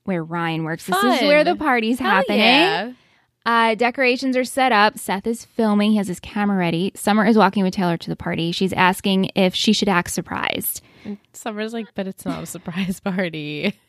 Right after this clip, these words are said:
Speaker 1: So she walks in. She acts surprised. And
Speaker 2: I'm
Speaker 1: San-
Speaker 2: so surprised. <laughs>
Speaker 1: and Sandy's like,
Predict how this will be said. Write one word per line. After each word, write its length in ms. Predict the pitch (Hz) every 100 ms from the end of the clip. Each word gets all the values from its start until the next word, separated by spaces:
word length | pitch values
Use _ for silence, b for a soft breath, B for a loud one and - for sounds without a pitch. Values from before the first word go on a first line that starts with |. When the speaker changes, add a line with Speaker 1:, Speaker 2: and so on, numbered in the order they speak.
| _ -
Speaker 1:
So 320 | 247 285 302 262
she 120 | 339
walks 420 | 302 311 349 320
in. 240 | 294 254
She 220 | 247 262 -
acts 320 | 233 233 254
surprised. 540 | - 254 233 214 202 -
And 120 | 202
Speaker 2:
I'm 60 |
Speaker 1:
San- 240 | 302 226 254
Speaker 2:
so 60 | 311
surprised. 640 | - 381 415 - - - -
<laughs> 40 |
Speaker 1:
and 80 | 359
Sandy's 360 | - 320 320 294
like, 160 | 262